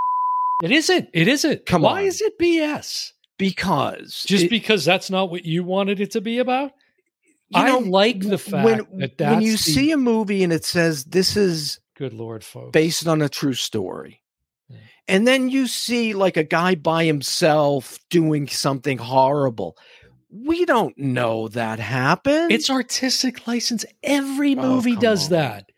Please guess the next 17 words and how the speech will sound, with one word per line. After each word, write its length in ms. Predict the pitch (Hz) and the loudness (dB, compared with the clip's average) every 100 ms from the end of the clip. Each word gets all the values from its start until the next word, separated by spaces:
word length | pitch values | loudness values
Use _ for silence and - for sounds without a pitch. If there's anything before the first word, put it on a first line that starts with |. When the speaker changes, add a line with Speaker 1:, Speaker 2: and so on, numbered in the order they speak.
| _ _ - | _ _ 0
Speaker 2:
Come 140 | 190 185 | 2 4
Speaker 1:
Unless 320 | 190 254 311 | 2 2 0
Speaker 2:
on. 60 | |
Speaker 1:
it's 100 | 240 | 0
a 100 | 240 143 | 0 0
documentary 1160 | 107 147 190 - 165 160 202 147 123 113 127 _ _ _ _ _ _ _ _ - | 0 0 0 -2 -2 -2 -2 -4 -6 -12 -16 _ _ _ _ _ _ _ _ -4
or 140 | 170 139 | 0 0
something 400 | - 180 175 147 | 0 -4 -4 -4
live. 640 | 139 185 196 143 131 135 | -2 0 0 -2 -4 0
Speaker 2:
Yeah, 220 | 175 156 - - | 2 2 -2 0
or 180 | 180 - _ - | 2 2 _ -2
unless 380 | 175 175 202 - | 2 2 2 2
Speaker 1:
Of 40 | |
Speaker 2:
there's, 260 | 185 165 302 | 2 2 0
Speaker 1:
course. 240 | 302 180 | 0 2
Speaker 2:
unless 280 | 175 214 - | 2 2 2
there's 260 | 175 151 | 0 0